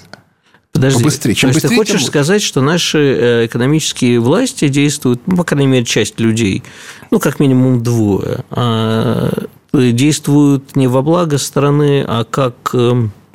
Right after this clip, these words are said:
Speaker 1: сам скажи.
Speaker 2: Понимаешь, э, на самом деле я тебе могу сказать, какая отмазка
Speaker 1: Мгм.
Speaker 2: у, у вышеупомянутых личностей. Она такая. Это, кстати, такая же была хрень, там, в восьмидесятые годы,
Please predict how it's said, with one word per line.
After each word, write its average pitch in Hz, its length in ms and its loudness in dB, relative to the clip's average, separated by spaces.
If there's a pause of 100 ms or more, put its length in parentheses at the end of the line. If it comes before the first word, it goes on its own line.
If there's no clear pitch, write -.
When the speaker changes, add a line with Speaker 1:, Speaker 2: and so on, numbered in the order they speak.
(840)
Speaker 1:
сам 104 260 0
скажи. 104 440 -4
Speaker 2:
Понимаешь, 311 440 2 (340)
э, 208 240 2 (220)
на 190 120 2
самом 269 260 0
деле 294 160 2
я 247 60 2
тебе 247 140 -2
могу 226 180 0
сказать, 165 360 -2
какая 196 320 0
отмазка - 600 -2 (280)
Speaker 1:
Мгм. 139 360 2
Speaker 2:
у, 120 160 0 (220)
у 131 100 0
вышеупомянутых 127 1120 -2
личностей. - 640 -2 (360)
Она 208 200 2
такая. 113 580 -4 (560)
Это, 208 180 -4
кстати, 294 300 -2
такая 277 380 0
же 233 100 -2
была 220 240 2
хрень, 254 440 0
там, 151 180 0
в 139 40 0
восьмидесятые 185 720 0
годы, 117 520 -2